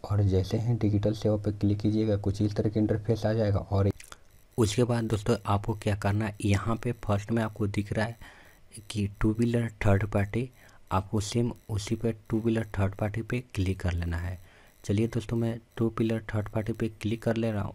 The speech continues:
और जैसे ही क्लिक कीजिएगा, कुछ इस तरह का इंटरफेस आपके सामने आएगा। और यहाँ से लिख लेना है और गाड़ी का रजिस्ट्रेशन नंबर लिखने के बाद दो-, दोस्तों, टोटल यहाँ पे व्हीकल से डिटेल आपको फिल कर लेना है।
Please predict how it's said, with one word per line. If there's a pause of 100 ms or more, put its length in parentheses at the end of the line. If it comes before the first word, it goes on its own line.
और
जैसे
ही
क्लिक
कीजिएगा,
कुछ
इस
तरह
का
इंटरफेस
आपके
सामने
आएगा। (120)
और
यहाँ
से
लिख
लेना
है (560)
और
गाड़ी
का
रजिस्ट्रेशन
नंबर
लिखने
के
बाद
दो-, (220)
दोस्तों,
टोटल
यहाँ
पे
व्हीकल (400)
से (500)
डिटेल
आपको
फिल
कर
लेना
है।